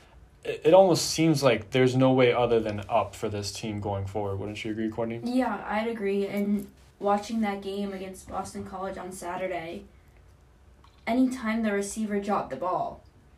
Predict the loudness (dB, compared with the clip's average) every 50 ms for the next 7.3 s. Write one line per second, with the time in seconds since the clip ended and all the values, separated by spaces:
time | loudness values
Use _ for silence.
0 | _ _ -8 -6 -6 -2 4 4 4 4 4 0 -4 -2 -2 -4 -4 -4 -4 -2
1 | -2 -2 -4 -6 -8 -8 -8 -8 -6 -6 -6 -6 -8 -10 -10 -6 -4 -2 -2 -2
2 | -4 -6 -6 -6 -8 -10 -8 -8 -6 -6 -6 -6 -8 -8 -8 -8 -8 -10 -12 -16
3 | -14 -12 -10 -10 -10 -8 -6 -4 -4 -4 -4 -6 -8 -10 -10 -12 -16 -20 -20 _
4 | _ _ _ _ -6 -2 -2 0 0 -2 -2 -2 0 0 0 0 0 -2 -2 -4
5 | -4 -6 -6 -4 -4 -2 -2 -2 -4 -6 -6 -6 -6 -4 -4 -2 -4 -4 -2 0
6 | 0 0 2 2 0 -2 -2 -2 -4 -6 -6 -6 -6 -8 -8 -8 -8 -6 -4 -4
7 | -4 -4 -4 -6 -6 -8